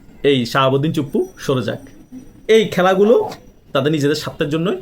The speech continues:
তারা খেলেছে, কিন্তু শেষ খেলা যে এখনও রাষ্ট্রপতির হাতে, এটা আমি এখনও মনে প্রাণে বিশ্বাস করি। যতদিন পর্যন্ত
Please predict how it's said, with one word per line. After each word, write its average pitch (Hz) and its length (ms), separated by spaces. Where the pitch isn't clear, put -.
তারা 123 220
খেলেছে, 120 220
কিন্তু 170 240
শেষ 202 200
খেলা 196 200
যে 202 60
এখনও 185 260
রাষ্ট্রপতির 143 480
হাতে, 143 180
এটা 139 180
আমি 147 160
এখনও 143 260
মনে 147 200
প্রাণে 135 160
বিশ্বাস - 360
করি। 113 120
যতদিন 151 420
পর্যন্ত 127 320